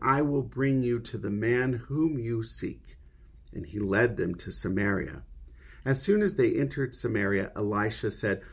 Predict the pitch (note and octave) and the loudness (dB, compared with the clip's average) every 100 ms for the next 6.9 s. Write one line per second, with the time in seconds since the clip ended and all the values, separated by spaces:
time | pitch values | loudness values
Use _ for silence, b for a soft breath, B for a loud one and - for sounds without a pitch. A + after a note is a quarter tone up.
0 | B B B2+ C3+ C3 C3+ D3 D3 D3 - | B B 0 2 4 4 8 8 8 4
1 | C#3 D3 C#3+ C3 B2 - - A#2+ B2+ B2+ | 2 2 2 0 0 -4 0 0 0 0
2 | B2 A2+ F#2+ A2+ A2 G#2 G#2 G2 G2 - | 0 -2 -8 -6 -6 -4 -2 -2 -2 -2
3 | F#2+ F#2 - A2+ A#2 A#2+ G2+ G2 G2 F#2+ | -4 -4 -2 2 4 2 0 0 -2 -4
4 | - - F2 - - - - - b b | -10 -8 -8 -10 -14 -18 -20 -20 b b
5 | b - A2 A2 A#2 A#2+ - A2+ A2+ A#2+ | b -2 2 6 6 4 4 0 2 -2
6 | G#2+ F#2 E2+ G#2 A2 G#2+ G#2+ - | 0 -2 -2 -2 -2 -4 -6 -8